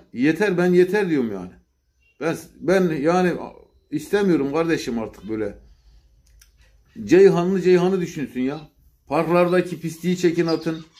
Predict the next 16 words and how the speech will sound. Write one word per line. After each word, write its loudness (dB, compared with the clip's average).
Atın 2
kardeşim, 0
bir 0
şey 2
olmaz. -2
Birileri 2
küserse -2
küssün. -4
Ne -4
yapalım -2
küserse -6
yani. -6
Temiz 2
bir 0
şehirde 4
yaşamak. -2